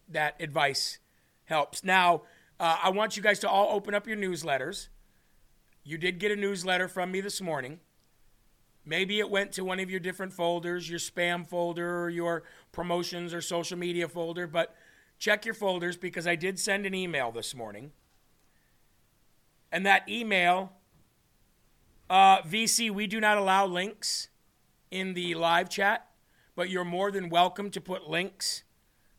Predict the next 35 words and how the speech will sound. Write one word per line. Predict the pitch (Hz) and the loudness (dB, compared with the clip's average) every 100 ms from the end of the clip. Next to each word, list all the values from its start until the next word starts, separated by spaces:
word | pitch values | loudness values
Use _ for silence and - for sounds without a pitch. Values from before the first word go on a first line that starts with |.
| 143 | 0
down | 170 175 175 | 4 4 2
below | 165 165 135 85 _ _ _ _ _ _ _ _ _ - | 0 2 2 0 _ _ _ _ _ _ _ _ _ -6
in | 180 175 170 | -4 -4 -4
the, | 165 165 | -2 0
uh, | 147 151 | -2 -2
the, | 151 147 156 | -6 -6 -6
the | 160 | 0
lower | 175 175 135 | 2 2 0
section. | 139 117 - 98 95 _ _ _ _ _ _ - | -4 -6 -8 -18 -20 _ _ _ _ _ _ -4
Um, | 147 147 139 135 - | 0 2 0 -2 -6
unless | 190 214 214 | -2 -2 -2
it's | - - | -6 0
L | 196 196 | 2 4
F | 180 - - | 0 -2 0
A | 214 214 | 2 2
related. | 175 139 123 120 131 | 2 0 0 -2 -6
It's, | 156 | -6
it's | 156 170 | -6 -4
like | 170 165 175 | -2 -2 -6
if | 151 | -12
it's | 160 | -8
an | 175 | 2
L | 180 175 | 4 4
F | 160 - | 0 -2
A | 180 | -2
link, | 185 196 208 _ _ _ _ _ - | 0 -4 -6 _ _ _ _ _ -2
then | 185 196 | 0 0
you | 190 | -2
can | 175 | -6
put | 156 170 | -4 -4
it | |
in | 156 | -4
the | 143 | 0
live | 143 139 | 2 0
chat. | 139 123 | 0 -4